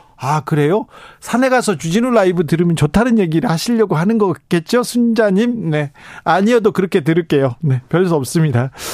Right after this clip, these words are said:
아, 차상호님께서 "등산 가서 회 먹어보신 분 없죠?" 저희는 회 떠서 가봤습니다. 회 떠 먹는다고요? 산에서 회? 정상에서 회라. 이것도 조금, 어, 재밌네요. 재밌는데,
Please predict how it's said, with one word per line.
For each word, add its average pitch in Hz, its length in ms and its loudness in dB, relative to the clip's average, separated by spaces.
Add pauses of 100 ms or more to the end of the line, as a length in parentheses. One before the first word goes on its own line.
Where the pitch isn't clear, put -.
(240)
아, 143 200 2
차상호님께서 147 760 -2
"등산 160 440 0
가서 131 400 0
회 226 120 2
먹어보신 143 580 0
분 135 180 -2
없죠?" 104 420 -6
저희는 131 380 0
회 190 120 2
떠서 196 220 0
가봤습니다. 117 520 -2 (360)
회 254 160 0
떠 294 120 2
먹는다고요? 175 640 0
산에서 202 680 0
회? 254 180 2 (680)
정상에서 202 880 2
회라. 214 300 4
이것도 214 560 2
조금, 220 600 0 (340)
어, 226 180 0
재밌네요. 170 760 2
재밌는데, 196 720 0